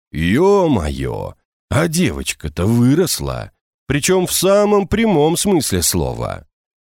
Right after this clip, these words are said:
Контуры ее фигуры, ставшие доступны для обозрения из-за исчезновения подоконника, были надежно скрыты своеобразной броней, застывшей в форме женского тела.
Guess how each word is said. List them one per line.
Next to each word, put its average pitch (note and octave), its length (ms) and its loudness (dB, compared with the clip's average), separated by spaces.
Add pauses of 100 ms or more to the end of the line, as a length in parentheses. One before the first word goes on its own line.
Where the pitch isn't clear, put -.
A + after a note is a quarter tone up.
(240)
Контуры C#3+ 440 0
ее B2+ 400 2
фигуры, C3+ 760 -2
ставшие G2 540 0
доступны G2 560 0
для F2+ 160 0
обозрения F2+ 720 0
из-за G#2+ 420 2
исчезновения A2+ 760 2
подоконника, C#2 920 -4 (320)
были D#3 260 2
надежно F3+ 540 2
скрыты D3+ 500 0
своеобразной A#2+ 800 0
броней, A#2+ 640 2 (160)
застывшей G#2 560 -2
в F2 80 -4
форме G2 380 0
женского E2+ 500 -2
тела. G#1+ 540 -6